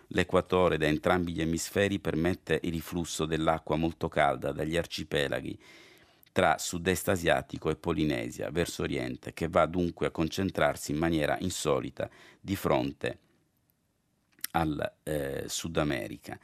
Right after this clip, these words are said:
E più avanti, "Ad esempio ci si attende che l'episodio in corso possa portare un inverno più mite del consueto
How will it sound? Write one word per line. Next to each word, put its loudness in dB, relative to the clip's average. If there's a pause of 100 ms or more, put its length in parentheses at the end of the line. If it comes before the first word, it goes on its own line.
(260)
E -2
più 2
avanti, 4
"Ad 0
esempio 0
ci -8
si 0
attende 2
che 0
l'episodio 0
in 0
corso 0
possa -2
portare 2
un 2
inverno 2
più -4
mite 2
del -4
consueto -2